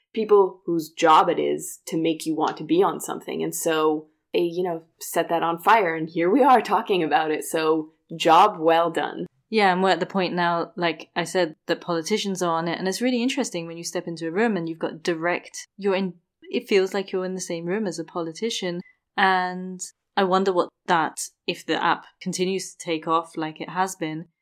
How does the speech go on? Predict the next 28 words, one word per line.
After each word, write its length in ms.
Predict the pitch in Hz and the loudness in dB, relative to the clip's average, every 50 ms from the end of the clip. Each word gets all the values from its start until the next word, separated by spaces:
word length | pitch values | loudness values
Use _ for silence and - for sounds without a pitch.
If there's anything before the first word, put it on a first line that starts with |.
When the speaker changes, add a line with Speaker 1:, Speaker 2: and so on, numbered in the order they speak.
| _ _ _ | _ _ _
Speaker 2:
what 140 | - 170 156 | -4 -4 -2
that's 240 | 160 165 - - - | -2 -2 -4 -4 -4
gonna 240 | - 170 165 165 156 | -6 -4 -4 -4 -4
do 420 | 160 160 160 156 156 151 151 151 _ _ | -2 -2 -2 -2 -2 -4 -6 -12 _ _
for 160 | - - 185 175 | -8 -4 -2 -2
democracy. 680 | 160 170 165 165 170 208 240 - 208 190 - - 165 | 0 -2 -2 0 0 0 0 -2 -4 -4 -4 -4 -4
Like, 220 | 156 160 165 160 180 | -2 -4 -4 -6 -6
it's 100 | 160 - | -4 -2
more 220 | 185 180 180 175 | 0 0 0 0
of 80 | 160 165 | 0 -4
a 40 | |
direct 460 | 151 - - 165 165 160 143 - - - | -6 -2 -2 0 0 0 0 -2 -4 -6
democracy 760 | 170 165 175 190 190 - 180 - - 165 160 160 160 170 165 _ _ _ _ _ | -4 -2 -2 -2 -4 -6 -10 -10 -8 -8 -8 -8 -8 -12 _ _ _ _ _ _
where 160 | - 180 180 | -2 0 0
you 100 | 180 175 | 0 2
get 160 | 160 170 - | 0 0 -2
more 220 | 175 180 170 170 165 | -2 -2 -2 -2 -2
discussions 680 | 160 175 160 - - 175 165 165 - 214 233 247 240 | -4 -4 -6 -4 -4 -4 -4 -4 -4 -4 -2 -2 -2
in 120 | 233 214 190 | -4 -6 -6
society. 640 | - - 180 - 175 156 156 160 175 175 - 247 233 | -8 -10 -10 -6 -4 -4 -4 -4 -6 -6 -6 -6 -6
It's 100 | 220 226 | -4 -2
like 220 | 208 190 190 190 | -4 -4 -2 -4
the 140 | 185 175 156 | -6 -6 -6
Swiss 480 | - - - - - 185 180 175 165 160 | -8 -12 -8 -2 -2 -2 -2 -2 -8 -6
Speaker 1:
Mm. 40 | 165 | -2
Speaker 2:
version 380 | 202 190 196 202 196 214 208 | 0 2 2 2 0 0 -4
of 100 | 202 202 | -4 -6
democracy, 760 | - 190 175 160 156 156 - 202 202 - 240 247 262 277 269 | -6 -6 -6 -6 -6 -8 -10 -12 -10 -8 -8 -6 -8 -8 -10